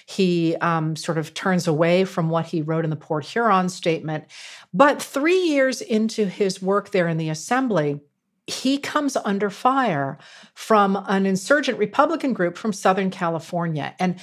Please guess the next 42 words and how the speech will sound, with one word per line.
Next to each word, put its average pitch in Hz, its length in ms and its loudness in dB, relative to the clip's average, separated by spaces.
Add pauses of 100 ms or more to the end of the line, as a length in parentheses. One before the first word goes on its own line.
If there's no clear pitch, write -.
(240)
it's - 160 2
a 269 60 8
really 320 380 2
interesting 262 440 -2
moment 214 380 -2
because 190 360 -4
they're 202 140 2
trying 294 400 -4
to 277 100 -2
pull 220 540 -4 (120)
him 202 360 -2
up 190 320 0 (360)
as, 254 280 4
again, 247 560 2
a 185 80 -6
political 190 500 -2
symbol. 233 580 -2 (300)
He 226 340 0
is 202 160 4
a 175 60 -2
symbol 208 600 2
in 185 260 2
this 180 240 -2
Reagan 196 340 4
era 160 320 -2
from 170 240 0
these 170 220 -2
far-right 175 520 2
Republicans, 180 720 -2
or 170 140 2
I 170 60 -8
guess 165 260 -2
now 180 160 2
they 160 120 -2
wouldn't 156 240 -4
be 143 100 -10
far-right, 143 580 -4
but 170 100 -2
they 170 120 0
were 160 140 0
Reagan 196 600 2
Republicans 175 880 -2